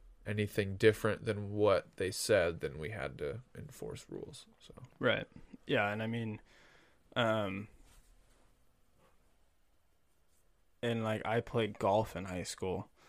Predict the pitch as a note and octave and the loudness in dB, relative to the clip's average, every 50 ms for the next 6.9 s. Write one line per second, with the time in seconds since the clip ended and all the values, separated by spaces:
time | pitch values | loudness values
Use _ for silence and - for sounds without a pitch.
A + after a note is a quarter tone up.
0 | - - - - - - - - - - _ _ _ - _ _ _ - - - | -20 -20 -20 -20 -20 -20 -20 -20 -20 -20 _ _ _ -20 _ _ _ -6 -2 0
1 | A#2+ A2 G#2+ G#2 G#2 G2 F#2+ F#2+ G2 G#2+ - - - - - - - - - - | 0 0 0 0 -2 -4 -6 -8 -10 -12 -16 -20 -20 -20 -20 -20 -20 -20 -20 -20
2 | - - - - - - - - - - - - - - - - - - _ _ | -20 -20 -20 -20 -20 -20 -20 -20 -20 -20 -20 -20 -20 -20 -20 -20 -20 -20 _ _
3 | _ - - - - B2+ A#2+ A2+ G#2+ G2+ F#2+ F#2 - A2 G#2 - - G#2 G2+ G2 | _ -12 -6 0 4 4 6 6 6 4 2 0 0 0 0 0 0 -2 -2 -2
4 | G2 F#2+ G#2 F#2+ G#2+ A2 A2+ - - - G#2+ G2+ F#2 G2 G2+ G2+ G2 F#2+ F#2+ - | 0 0 2 2 2 0 -2 -4 -6 -6 -4 -4 -4 -6 -6 -4 -4 -6 -6 -6
5 | - - G#2 G2+ G2 G2 G2 G2 G2 F#2+ F#2+ F#2 F2+ - - G2 G#2 G2+ G2+ G2+ | -6 -6 -4 -4 -6 -6 -6 -8 -8 -8 -8 -8 -10 -10 -10 -8 -8 -8 -8 -8
6 | G2 G2 F#2 F2+ - - - - G2 F#2+ G2 G#2+ B2 D3 D#3+ D#3 D3 | -8 -8 -8 -10 -12 -10 -4 0 2 4 4 4 2 2 -2 -4 -8